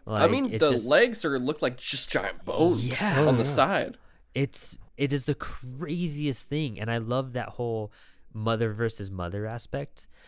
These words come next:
Speaker 2: But also, what you get right there is, like, they're haggling with each other for a moment. They're negotiating, and Ripley sprays the, the eggs, um, just to be like, "Hey, I have the flamethrower. I'll spray the eggs.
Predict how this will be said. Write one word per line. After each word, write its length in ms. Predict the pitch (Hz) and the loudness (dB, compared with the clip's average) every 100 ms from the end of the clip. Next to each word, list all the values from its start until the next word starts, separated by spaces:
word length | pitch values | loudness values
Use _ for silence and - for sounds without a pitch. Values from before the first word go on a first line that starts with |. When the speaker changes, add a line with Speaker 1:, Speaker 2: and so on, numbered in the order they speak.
| - | -16
Speaker 2:
But 340 | 123 117 135 123 | -6 4 4 4
also, 540 | 139 160 - 170 147 - | -2 -6 -4 -2 -2 -6
what 180 | 117 - | -12 -10
you 200 | 135 104 | -10 -8
get 260 | - 139 - | -4 -4 -2
right 240 | 110 95 | -2 -2
there 400 | - 90 87 87 - - _ - | -4 -4 -4 -8 -14 -20 _ -4
is, 460 | 120 113 107 98 110 | 2 4 2 0 -2
like, 340 | 107 98 - - - | -2 -2 -6 -20 -16
they're 140 | 110 113 | -4 -2
haggling 580 | - 127 127 117 101 92 | 0 2 2 2 -4 -6
with 160 | 87 | -10
each 160 | 92 - | -10 -10
other 220 | 87 85 | -10 -10
for 160 | - 95 | -10 -10
a 60 | |
moment. 260 | 87 82 85 | -8 -10 -10
They're 80 | 101 | -6
negotiating, 840 | 101 113 113 - 107 90 82 76 - - - | -2 2 2 0 -4 -4 -6 -12 -18 -20 -14
and 200 | - 107 | -6 -2
Ripley 280 | 113 147 170 | 0 -2 -4
sprays 1160 | 131 - - - 110 117 127 135 113 95 95 - _ - - | -6 -8 -4 -4 2 2 4 2 -2 -4 -8 -14 _ -20 -18
the, 560 | 110 107 98 92 87 - | -2 0 2 0 -4 -8
the 160 | 107 98 | -10 -6
eggs, 600 | 110 175 98 95 113 - - - - - | 0 0 0 -4 -10 -12 -14 -20 -20 -6
um, 360 | 113 104 92 95 | -2 0 -2 -4
just 180 | 110 - | -6 -6
to 60 | |
be 140 | 110 120 | -2 0
like, 200 | 110 104 | 0 0
"Hey, 280 | 131 110 90 | 0 0 0
I 120 | 101 | 0
have 120 | 127 | 0
the 80 | 120 | 0
flamethrower. 520 | 120 123 120 104 98 | -4 -6 -4 -4 -2
I'll 200 | 104 110 - | -2 -4 -6
spray 360 | - - 117 | -8 0 2
the 160 | 113 107 | 2 2
eggs. 460 | 120 101 90 - | 2 0 -2 -10